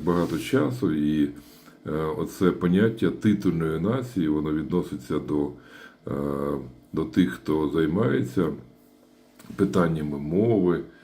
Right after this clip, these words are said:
е, філології, філософії і взагалі українознавства, е, чи, е,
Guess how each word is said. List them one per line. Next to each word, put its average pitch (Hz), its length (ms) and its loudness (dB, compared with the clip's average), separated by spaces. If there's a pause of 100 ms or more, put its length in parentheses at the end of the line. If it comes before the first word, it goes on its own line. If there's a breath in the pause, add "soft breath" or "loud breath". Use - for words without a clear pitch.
(400 loud breath)
е, 71 420 -4
філології, 85 880 4
філософії 78 1040 0 (580 loud breath)
і 80 300 -2
взагалі 87 640 4
українознавства, 80 1300 -2 (720 loud breath)
е, 71 280 -2
чи, 82 420 2
е, 76 140 2